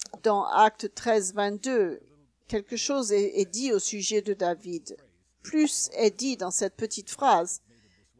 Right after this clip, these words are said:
que n'importe quoi d'autre qui l'a rendu ainsi. Euh, c'était dans un, dans Acte treize, vingt-deux. C'est un sermon que Paul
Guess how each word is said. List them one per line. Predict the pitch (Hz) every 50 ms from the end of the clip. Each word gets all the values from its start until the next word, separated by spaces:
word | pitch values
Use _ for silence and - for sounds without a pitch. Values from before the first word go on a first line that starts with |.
| -
que | - 254 226 220
n'importe | 208 214 226 220 - 247 226 208 - - 202
quoi | - - 214 208 196
d'autre | 196 202 247 247 208 - - - - _ _ _ _ _ _ -
qui | - 240
l'a | 220 220 214
rendu | 185 214 208 196 190 208 202
ainsi. | 185 175 185 - - - 185 160 131 175 _ _ _ _ _ _ _ _ _ _ _ _ _ _ _ _ _ _ _ _ _ _ _ _ _ - -
Euh, | 185 175 160 156 151 143 143 147 - - _ _ _ _ _ _ _ _ _ _ _ _ -
c'était | - - - 208 - - 214
dans | 196 226 208 202 196 -
un, | 214 190 185 185 175 180 185 185 _ _ _ _ _ _ _ _ _ _ _ _ _ _ _ _ _ _ _ _ _ _ _ _ _ _ _ _ -
dans | 196 175 -
Acte | - - 185 - - - 190
treize, | - - - 208 185 180 -
vingt-deux. | - 175 175 175 165 - 185 170 151 127 101 - - _ _ _ _ _ 135 120 _ _ 123 131 165 _ _ _ _ _ _ _
C'est | - - - 220 202 - -
un | 208 208 196 185
sermon | - - 233 208 220 226 226 214 202
que | - - 202
Paul | 180 _ - 214 214 202 196 170 -